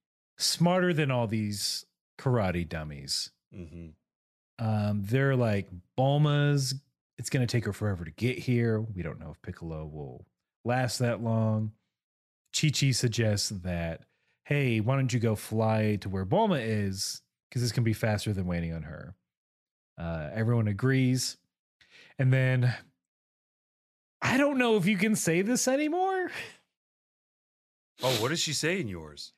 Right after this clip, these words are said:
Speaker 1: She says, quote, "You guys are all soft in the head."
Speaker 2: Soft in the head?
Speaker 1: That
Speaker 2: Hmm.
Speaker 1: feels iffy. <laughs>
Speaker 2: I, I know why. I know why
Speaker 1: Mm-hmm,
Speaker 2: you say
Speaker 1: mm-hmm.
Speaker 2: that. So I,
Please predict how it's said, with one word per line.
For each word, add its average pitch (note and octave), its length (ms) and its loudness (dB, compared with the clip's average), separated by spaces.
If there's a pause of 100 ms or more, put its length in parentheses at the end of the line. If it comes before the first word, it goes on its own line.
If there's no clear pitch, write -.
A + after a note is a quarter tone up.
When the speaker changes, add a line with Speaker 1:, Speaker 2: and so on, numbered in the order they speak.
(120)
Speaker 1:
She G#3+ 320 4
says, C#3 520 2
quote, C3 760 0 (540)
"You C#3 240 4
guys D#3 520 2
are B2 200 0
all A#2+ 160 2
soft A2 520 0
in A2 160 -6
the F#2+ 120 0
head." D#2+ 420 -8 (720)
Speaker 2:
Soft F#3 680 -12
in E2+ 100 -14
the - 320 -20
head? D2+ 440 -12 (1200)
Speaker 1:
That E3 200 -2
Speaker 2:
Hmm. C#3 80 -8
Speaker 1:
feels C3 1120 0 (300)
iffy. - 920 -4 (580)
<laughs> - 720 -20
Speaker 2:
I, D3+ 260 0
I C#3+ 120 0
know F3 200 2
why. A2 520 2
I G2+ 120 -2
know A2+ 160 4
why G#2 220 4
Speaker 1:
Mm-hmm, G2 100 -4
Speaker 2:
you C3 60 0
say A#2 180 2
Speaker 1:
mm-hmm. B2 120 2
Speaker 2:
that. E2 280 -10
So A2 160 -2
I, G#2 240 -2